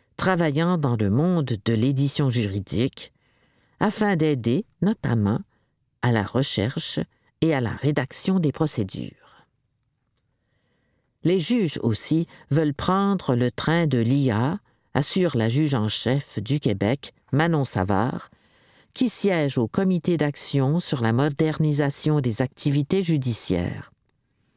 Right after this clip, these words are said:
Ce groupe de onze juges de diverses régions du Canada a été formé en deux mille vingt pour donner les grandes orientations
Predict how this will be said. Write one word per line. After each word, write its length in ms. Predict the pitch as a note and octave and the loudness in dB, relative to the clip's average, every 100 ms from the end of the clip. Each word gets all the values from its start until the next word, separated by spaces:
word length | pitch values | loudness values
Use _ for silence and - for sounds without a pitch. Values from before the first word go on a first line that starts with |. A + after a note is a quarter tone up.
| _ _ _ _ _ _ | _ _ _ _ _ _
Ce 140 | - G3+ | -2 0
groupe 260 | F#3+ G3+ | 2 2
de 140 | E3 D#3 | 0 0
onze 440 | E3 F#3 F3 C#3+ | 0 2 2 2
juges 540 | B2+ D#3+ E3+ C3+ A#2 A2 | 0 2 2 2 0 0
de 100 | B2 | -2
diverses 600 | B2 D#3 D#3 E3+ - C#3 | 0 0 0 0 -2 -2
régions 440 | B2+ C#3 C3 D#3+ | 0 0 2 2
du 160 | C3 G#2+ | 0 -2
Canada 580 | C#3 C#3 A#2 A2 A#2 C#3 - - - - | 0 2 0 2 0 -2 -8 -20 -12 -2
a 140 | D#3 | 0
été 220 | E3 G#3+ | 2 0
formé 440 | G3 E3 D#3 F3 F#3+ | 0 0 2 2 2
en 120 | C3 | 2
deux 180 | B2 F3 | 2 2
mille 300 | D#3 C3 A2+ | 2 2 0
vingt 300 | A2 B2 G3+ - _ _ _ _ _ _ _ _ _ _ _ _ | 0 0 -2 -8 _ _ _ _ _ _ _ _ _ _ _ _
pour 200 | B3+ G3+ | 0 2
donner 540 | C#3+ D3+ D3 E3 E3+ - | 2 2 4 2 0 0
les 160 | B2+ | 0
grandes 480 | A#2 B2+ F#3+ F3+ C#3+ | 2 2 4 2 2
orientations 880 | D3 C3+ C3 B2 A#2 - - A#2+ | 0 2 0 0 -4 -4 0 0